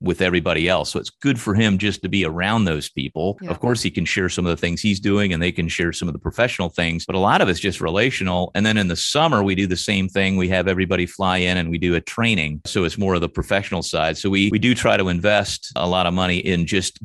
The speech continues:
Speaker 1: getting together. I know we've talked about this before, but this covid thing has been so weird for
Speaker 2: Mm-hmm.
Speaker 1: teams. You know,
Speaker 2: Mm-hmm.
Speaker 1: it's great that we have this tool called Zoom that you and I are recording on now, but it's just not the same as being together. So I think you have to construct these times to be together. In addition to those times, we have a weekly call. It's literally thirty minutes, but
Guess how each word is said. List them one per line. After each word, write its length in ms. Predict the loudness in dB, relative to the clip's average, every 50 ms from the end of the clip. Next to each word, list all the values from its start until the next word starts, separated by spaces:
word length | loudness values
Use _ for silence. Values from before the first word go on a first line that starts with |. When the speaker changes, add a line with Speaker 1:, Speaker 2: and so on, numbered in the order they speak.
| -4
Speaker 1:
getting 360 | 2 2 4 4 4 2 0 -2
together. 720 | -2 -6 -2 0 0 2 2 2 2 2 0 0 -2 -4 _ _ _ _ -4
I 80 | 0
know 120 | 0 2 2
we've 180 | 2 0 2
talked 200 | 2 0 0 2
about 160 | 0 -2 0 0
this 160 | -2 -4 -4
before, 460 | -8 -10 -6 -2 0 2 2 2 0
but 160 | -2 -4 -4
this 160 | -4 -4 -4
covid 440 | -6 -2 0 2 2 2 2 0 -2
thing 200 | -2 -2 -2 -2
has 100 | -2 -2
been 160 | -2 -4 -4
so 380 | -4 -4 -2 0 2 4 4 4
weird 580 | 4 2 2 2 2 2 2 2 0 -2 -6 -8 -6
for 120 | -6 -6
Speaker 2:
Mm-hmm. 120 | -6 -4 -4
Speaker 1:
teams. 540 | -2 0 0 0 -2 -4 -6 -10 -10 -12 -10 -8
You 120 | -4 0
know, 80 | 2 2
Speaker 2:
Mm-hmm. 60 | 2
Speaker 1:
it's 100 | 2 0
great 340 | -4 -2 2 4 4 4 4
that 100 | 2 0
we 100 | 0 2
have 180 | 2 2 2 2
this 160 | 0 -2 -2
tool 240 | 0 0 0 0 2
called 300 | 0 -2 -2 0 -2 0
Zoom 400 | 0 2 4 4 4 4 2 0
that 120 | -2 -2 -2
you 140 | 0 0 2
and 80 | 2 2
I 80 | 0
are 80 | 0 -2
recording 420 | -4 -6 -4 -2 0 0 0 0
on 200 | 0 0 0 0
now, 340 | 0 0 2 2 2 2 2
but 100 | 0 -2
it's 120 | -2 0 0
just 160 | -2 -2 0
not 200 | 0 0 0 0
the 60 | -2
same 400 | -2 -2 0 2 2 2 2 2
as 140 | 0 -2 -4
being 320 | -2 0 0 2 2 0
together. 480 | -2 -2 -2 -2 -2 0 0 0 -2 -2
So 120 | -2 -2
I 60 | -2 0
think 220 | 0 -2 -2 0
you 100 | -2 -2
have 380 | 0 -2 -2 0 -2 -2 -2 -4
to 80 | -6
construct 640 | -4 -2 -4 -4 -2 -4 -4 -2 -2 -2 -2 -4 _
these 480 | -2 0 2 2 2 0 -2 -4 -6 -6 -6
times 480 | -2 0 2 2 2 2 0 -2 -4 -6
to 80 | -4
be 120 | -2 0 0
together. 520 | 0 0 -2 0 0 2 2 2 0 0
In 160 | 0 0 0
addition 340 | 0 2 0 0 0 0 0
to 60 | 0
those 200 | 2 2 0 0
times, 460 | 0 -2 0 0 0 -2 -2 -4 -4 0
we 80 | 0 2
have 120 | 2 2
a 60 | 2
weekly 380 | 2 2 2 0 0 0 -2 -2
call. 440 | 0 0 2 2 4 4 4 2 2
It's 140 | 0 -2 -2
literally 400 | -2 0 2 2 2 2 2 0
thirty 320 | 0 0 2 2 2 2
minutes, 400 | 2 2 2 2 2 0 -2 -2 -4
but 160 | -4 -4